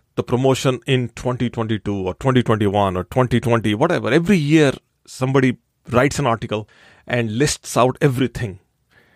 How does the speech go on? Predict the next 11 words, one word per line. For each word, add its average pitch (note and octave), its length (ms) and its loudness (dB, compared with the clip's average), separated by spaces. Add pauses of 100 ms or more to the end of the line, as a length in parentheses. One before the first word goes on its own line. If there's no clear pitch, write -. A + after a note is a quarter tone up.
(760)
Now, C3 280 0 (360)
living D3+ 300 4
in A3 80 4
Silicon C#3+ 320 -2
Valley, A2 320 -2
being B2+ 240 2
a D3 60 2
coach, G2+ 460 -4
working A#2 280 -4
with C#3 140 -2
people, F#2 400 -4